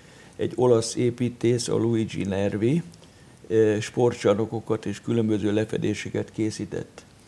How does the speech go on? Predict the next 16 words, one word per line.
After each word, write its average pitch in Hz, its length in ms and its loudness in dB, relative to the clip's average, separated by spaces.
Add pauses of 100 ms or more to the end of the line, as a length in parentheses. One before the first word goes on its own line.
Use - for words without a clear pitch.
(500)
Eh, 113 420 2
a 104 280 2
ezerkilencszázhatvanas 120 1400 0
római 113 340 0
olimpiára 113 800 0 (180)
készítette - 680 -2
el 120 340 0
a 101 80 -8
Palazzetto 113 640 -2
dello 110 300 0
Sport - 640 -6 (500)
épületét, 120 880 2 (140)
képen 120 380 0
látható. 127 720 0 (380)
Ha 120 140 -2
valaki 127 580 2